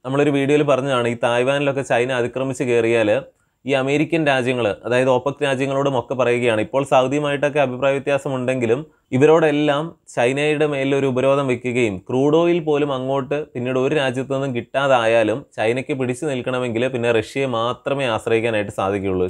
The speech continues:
അപ്പോൾ ഇതിനൊക്കെ മുന്നോടിയായിട്ടാണ് കഴിഞ്ഞ വീഡിയോകളിലൊക്കെ പറഞ്ഞതുപോലെ ചൈനയും റഷ്യയും ഒക്കെ സൗദിയെ കൂടി ചാക്കിലാക്കാൻ നോക്കുന്നത്, അല്ലെങ്കിൽ അമേരിക്കൻ പക്ഷത്തുനിന്ന്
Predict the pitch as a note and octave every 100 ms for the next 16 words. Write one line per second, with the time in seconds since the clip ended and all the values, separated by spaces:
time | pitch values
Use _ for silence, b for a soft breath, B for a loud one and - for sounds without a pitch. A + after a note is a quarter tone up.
0 | - A2 C3 C#3 F3 F#3 E3+ D#3 D#3+ E3
1 | E3 D#3 D3 C3 D3 - B2 C3 C3 B2+
2 | C3 B2 B2+ A#2+ A#2 B2 A#2+ A2+ A2 D3
3 | - A#2 A#2 B2 C3 C#3 A#2+ A2+ - C3
4 | A#2+ - C3 - A2+ B2 B2+ C#3+ C3+ B2
5 | B2 A#2+ A2 A2 A#2 A2 A#2 A#2 G2+ F#2+
6 | G2+ F2+ F2 b b A2 B2 B2+ A#2+ B2+
7 | C3 D3+ C#3 C3 - A#2 C3+